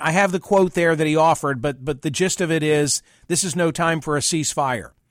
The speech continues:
Go vote, and thank you for that. Yesterday's poll result at smerconish dot com, admittedly a little loose and vague in the way that I posted it. Should pro-Palestinian groups be banned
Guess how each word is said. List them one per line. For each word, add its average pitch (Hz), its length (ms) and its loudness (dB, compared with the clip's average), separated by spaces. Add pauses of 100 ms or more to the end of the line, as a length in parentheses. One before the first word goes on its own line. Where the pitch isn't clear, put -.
(300)
Go 240 140 6
vote, 233 280 4
and 180 160 -2
thank 214 260 -2
you 214 80 0
for 190 140 -2
that. 165 220 0
Yesterday's 202 460 0
poll 196 220 0
result 180 300 0
at 165 60 -6
smerconish 175 580 -2
dot 160 200 0
com, 156 300 0 (300)
admittedly 233 1000 -2 (280)
a 202 80 -4
little 220 300 2
loose 208 300 2
and 175 160 0
vague 170 440 -2 (580)
in 170 140 -2
the 175 80 2
way 180 160 2
that 170 100 0
I 156 100 2
posted 180 460 0
it. 180 200 -4 (360)
Should 190 260 -4
pro-Palestinian 202 960 -2
groups 160 320 0
be 147 160 -6
banned 151 800 -2